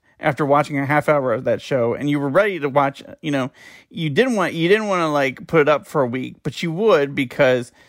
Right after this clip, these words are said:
you just had to see what was coming next. This is just like, okay, well, what, what happens if, you know, a Dick Van Dyke show happened in the Marvel Universe? This is what happens when a Bewitched episode in the Marvel Universe.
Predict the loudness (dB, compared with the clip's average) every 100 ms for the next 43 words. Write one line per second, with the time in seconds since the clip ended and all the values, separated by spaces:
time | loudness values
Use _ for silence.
0 | _ _ _ -6 0 0 2 0 -2 -8
1 | -6 0 0 -2 -4 -2 -2 -2 -4 -8
2 | -18 _ _ _ _ _ _ _ _ _
3 | -10 0 2 4 2 -2 -2 0 -2 0
4 | 0 0 -2 -8 _ _ _ -6 -2 -2
5 | 0 0 0 2 2 0 -14 _ -16 -2
6 | 0 2 0 0 -6 0 -2 -2 -14 _
7 | _ _ _ _ _ -2 0 2 2 0
8 | 0 -2 0 -2 -2 0 2 4 0 -2
9 | -8 -4 -4 -2 -6 -6 -8 -12 _ -20
10 | _ -8 -4 -2 2 4 4 2 0 -4
11 | -4 -2 0 2 0 -4 -4 -4 -4 -2
12 | -2 -2 -10 -4 -4 -2 -8 -10